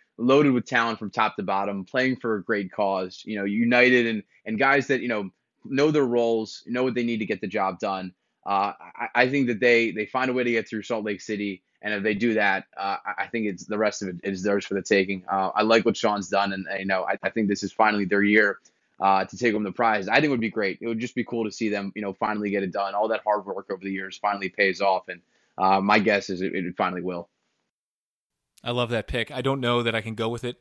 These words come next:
Speaker 2: Uh, I gotta pick Overseas Elite only because until they lose, I'm not gonna believe that they ever can lose. But that Challenge A L S team is loaded. I think, I, I, I said this in a previous podcast, but I think three of the top ten teams are in that Salt Lake Regional between, uh, Team Fredette,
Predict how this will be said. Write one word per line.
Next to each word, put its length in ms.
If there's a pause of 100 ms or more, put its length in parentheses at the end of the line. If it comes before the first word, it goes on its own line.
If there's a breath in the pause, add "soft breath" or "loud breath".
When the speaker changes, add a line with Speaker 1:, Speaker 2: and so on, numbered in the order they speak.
(140)
Speaker 2:
Uh, 300
I 120
gotta 180
pick 180
Overseas 360
Elite 200
only 180
because 320
until 240
they 120
lose, 420 (360 soft breath)
I'm 100
not 120
gonna 140
believe 240
that 120
they 120
ever 180
can 380
lose. 280 (380 soft breath)
But 160
that 120
Challenge 280
A 60
L 120
S 120
team 160
is 100
loaded. 400
I 80
think, 260
I, 460
I, 120 (120)
I 40
said 180
this 120
in 60
a 40
previous 260
podcast, 400
but 120
I 60
think 220
three 200
of 40
the 80
top 240
ten 180
teams 320
are 100
in 100
that 180
Salt 240
Lake 160
Regional 300
between, 420 (520 soft breath)
uh, 120
Team 200
Fredette, 380